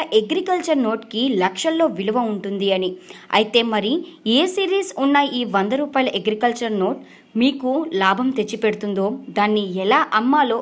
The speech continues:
ఒకసారి తెలుసుకుందాము. So ఫ్రెండ్స్, వీడియోలో మీకు ఫస్ట్ కనపడుతున్న నోట్ ఐజీ పటేల్ సార్ యొక్క నోట్, అంటే ఆయన సిగ్నేచర్ ఉన్న నోట్ అన్నమాట. ఈ నోట్లని పంతొమ్మిది వందల డెబ్బై ఎనిమిది నుండి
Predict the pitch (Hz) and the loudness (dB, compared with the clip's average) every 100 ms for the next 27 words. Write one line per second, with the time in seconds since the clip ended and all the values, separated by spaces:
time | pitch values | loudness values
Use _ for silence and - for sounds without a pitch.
0 | 247 247 269 240 311 214 190 - 190 185 | -4 -4 0 0 2 -2 -2 -4 -2 0
1 | 185 185 - - - _ _ _ - 403 | 0 -2 -6 -18 -20 _ _ _ 0 4
2 | 415 370 427 427 226 254 349 427 440 311 | 4 4 2 2 2 4 8 8 8 4
3 | 330 311 302 247 285 - - - 330 381 | 4 4 2 2 2 2 -6 -2 4 4
4 | - - 370 339 294 294 254 220 202 220 | 2 2 2 4 2 2 0 2 2 0
5 | 214 - - - - 240 359 339 349 381 | -2 -8 -20 -4 4 6 6 6 6 6
6 | - - - 240 247 247 233 214 220 208 | 6 4 6 4 4 0 4 4 4 0
7 | 202 294 359 202 180 - 202 214 330 349 | 2 2 2 2 0 0 0 2 0 0
8 | - 214 339 381 330 233 269 269 262 - | 2 4 4 2 -2 0 0 2 0 0
9 | 202 226 320 202 185 196 180 180 175 - | 0 2 2 2 0 0 0 0 -2 -6
10 | - - - _ _ _ _ _ _ _ | -10 -20 -20 _ _ _ _ _ _ _
11 | - 233 302 403 403 427 370 359 - 208 | -4 6 8 8 4 4 2 2 2 2
12 | 233 381 403 370 330 320 240 180 285 254 | 2 2 4 4 4 2 0 2 0 2
13 | 196 220 262 262 240 | 0 0 0 0 2